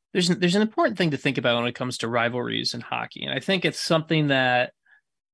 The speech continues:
people don't like to hear, but it's okay for rivalries to die, right? It's okay, it's okay for there to be eras of rivalries and timelines of rivalries. Um, for,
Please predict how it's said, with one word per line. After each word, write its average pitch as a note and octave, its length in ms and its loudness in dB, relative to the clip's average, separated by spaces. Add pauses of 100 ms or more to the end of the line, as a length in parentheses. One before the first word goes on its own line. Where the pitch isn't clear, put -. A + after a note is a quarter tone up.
(120)
people E3 260 -2
don't D3+ 320 2
like C#3 300 0
to C3+ 100 -6
hear, C#3 420 -2 (400)
but F#3 160 -4 (260)
it's F#3 200 0
okay F#3 520 4
for D#3+ 220 0
rivalries C3+ 1080 0 (280)
to D#3+ 120 -2
die, A2 480 -2 (240)
right? C#3+ 280 4
It's D#3 160 -2
okay, F3+ 360 2
it's D#3+ 180 0
okay G#3 320 4
for F#3+ 160 -2
there D#3+ 160 2
to D3+ 80 -2
be C#3+ 240 -4
eras D3 340 2
of C#3 140 -4
rivalries B2+ 680 -2
and A#2+ 100 -4
timelines B2 640 -2
of C3+ 120 -12
rivalries. - 640 -8 (540)
Um, C3 440 4 (640)
for, C#3 640 2